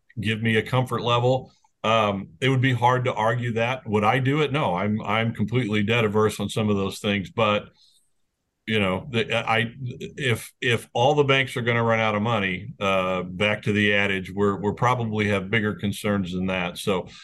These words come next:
I don't know that I'd take on additional debt, um, but it's gonna have to be each and every individual business owner's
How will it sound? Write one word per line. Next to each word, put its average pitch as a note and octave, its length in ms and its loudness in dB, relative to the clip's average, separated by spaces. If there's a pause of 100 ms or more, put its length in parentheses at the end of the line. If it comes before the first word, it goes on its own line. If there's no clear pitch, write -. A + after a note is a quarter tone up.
(160)
I C3+ 60 2
don't D#3 80 2
know D#3+ 120 4
that D3 140 6
I'd C3 140 2
take C#3 200 0
on C3+ 120 2
additional B2 420 0
debt, A2+ 340 2 (460)
um, G2+ 600 -2
but A2 280 0 (260)
it's - 200 -6
gonna B2+ 180 2
have A2 220 0
to G#2+ 60 -4
be G2+ 200 2
each G2+ 160 -4
and F#2+ 80 -4
every F#2+ 500 -2 (420)
individual G2 600 -2
business G2 560 -2
owner's F2+ 500 -4